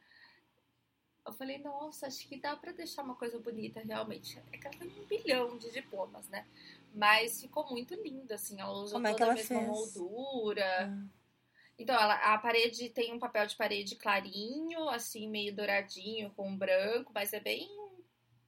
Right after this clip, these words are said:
Speaker 1: bem
Speaker 2: Discreto.
Speaker 1: discreto. E ela usou a mesma moldura pra todos os diplomas. E aí ela foi fazendo arranjos, assim, como se fosse quadro, sabe? Ficou
Speaker 2: Uhum.
Speaker 1: bem legal, eu achei.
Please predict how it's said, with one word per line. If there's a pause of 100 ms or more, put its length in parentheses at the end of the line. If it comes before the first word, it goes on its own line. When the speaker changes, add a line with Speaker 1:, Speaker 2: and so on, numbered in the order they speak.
(320)
Speaker 1:
bem
Speaker 2:
Discreto.
Speaker 1:
discreto. (460)
E
ela
usou
a
mesma
moldura
pra
todos
os
diplomas. (960)
E
aí
ela
foi
fazendo
arranjos,
assim,
como
se
fosse
quadro,
sabe? (500)
Ficou
Speaker 2:
Uhum.
Speaker 1:
bem
legal,
eu
achei.